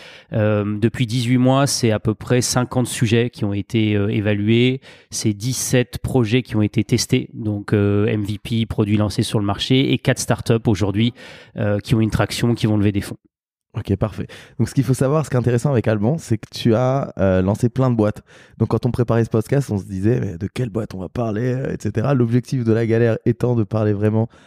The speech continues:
Speaker 2: des galères du début. Euh, est-ce que tu peux nous raconter, ben, déjà le commencement, la première boîte, euh, que t'as créée à dix-neuf ans ?
Speaker 1: Ouais, alors effectivement, hyper jeune, euh, à dix-neuf ans, et c'est, euh, le résultat d'une discussion de fin de soirée, euh, avec un pote.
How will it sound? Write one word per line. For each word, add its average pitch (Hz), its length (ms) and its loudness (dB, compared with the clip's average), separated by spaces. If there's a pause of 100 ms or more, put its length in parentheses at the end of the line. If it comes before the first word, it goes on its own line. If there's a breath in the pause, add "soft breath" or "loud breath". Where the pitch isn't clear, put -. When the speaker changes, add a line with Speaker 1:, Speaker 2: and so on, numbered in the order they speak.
(260 soft breath)
Speaker 2:
des 104 120 2
galères 123 380 4
du 107 120 -2
début. 113 340 4 (640 soft breath)
Euh, 107 180 4
est-ce 98 120 0
que 147 80 2
tu - 80 -16
peux 165 100 -2
nous 143 80 2
raconter, 117 380 2
ben, 117 240 -2
déjà 110 460 2
le 104 120 -2
commencement, 117 480 0 (180)
la 110 120 -2
première 123 280 0
boîte, 127 300 0
euh, 107 380 0
que - 100 -8
t'as 117 120 0
créée 123 220 -2
à 117 80 2
dix-neuf 113 300 0
ans ? 139 180 -4 (120)
Speaker 1:
Ouais, 147 280 2
alors 117 220 0
effectivement, 120 460 0
hyper 139 340 2
jeune, 139 260 2
euh, 113 240 0
à 113 60 0
dix-neuf 113 420 0
ans, 139 300 2
et 120 180 0
c'est, 113 320 0
euh, 104 360 0
le 107 120 0
résultat 120 520 0
d'une 120 180 0
discussion 113 480 -4
de 120 80 -4
fin 117 140 -2
de 107 60 -4
soirée, 117 380 0
euh, 101 220 0
avec 98 220 -6
un 104 80 -2
pote. 120 360 -2